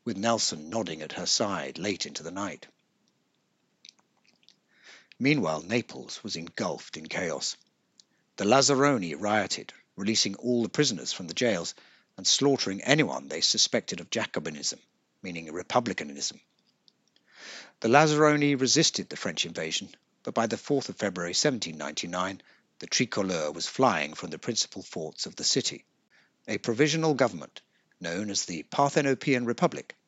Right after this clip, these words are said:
took charge. At Palermo,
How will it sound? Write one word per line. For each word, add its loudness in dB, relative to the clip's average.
took -4
charge. 0
At 0
Palermo, 6